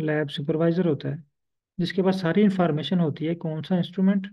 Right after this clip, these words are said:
कौन सा केमिकल कहाँ पे पड़ा हुआ है और क्या वो हमारे ऑफिस में, हमारी लैब में मौजूद भी है या नहीं।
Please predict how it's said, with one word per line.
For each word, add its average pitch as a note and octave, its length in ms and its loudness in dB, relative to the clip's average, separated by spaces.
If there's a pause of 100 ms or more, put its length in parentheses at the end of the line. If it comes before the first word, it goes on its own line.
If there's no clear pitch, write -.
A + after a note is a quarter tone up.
(260)
कौन E3 200 -2
सा F#3 160 -2
केमिकल F#3 560 -4
कहाँ F#3 300 0
पे F3 100 4
पड़ा C#3 220 0
हुआ B2 160 -6
है - 120 -20 (420)
और F3+ 180 2
क्या F3+ 200 0
वो F3 120 2
हमारे D#3 440 -2
ऑफिस D3+ 380 -6
में, E3 240 -2 (720)
हमारी D#3 360 -2
लैब D3+ 280 -2
में E3+ 100 0
मौजूद D#3 420 -2
भी F#3 160 2
है F#3 440 -4
या E3 100 -6
नहीं। D3 320 -4